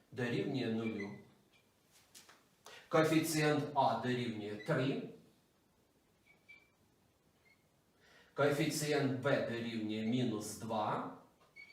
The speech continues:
Це дорівнює мінус один.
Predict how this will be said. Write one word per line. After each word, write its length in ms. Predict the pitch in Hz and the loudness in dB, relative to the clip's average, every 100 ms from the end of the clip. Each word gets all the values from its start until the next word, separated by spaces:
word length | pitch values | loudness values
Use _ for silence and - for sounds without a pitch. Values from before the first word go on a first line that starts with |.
| - _ - - - | -20 _ -20 -20 -4
Це 320 | - 240 269 | 2 6 6
дорівнює 600 | 254 247 247 226 202 - | 4 0 -2 0 0 0
мінус 600 | 110 131 135 131 - - | 0 0 0 -2 -4 -6
один. 320 | 120 98 101 | -8 -8 -12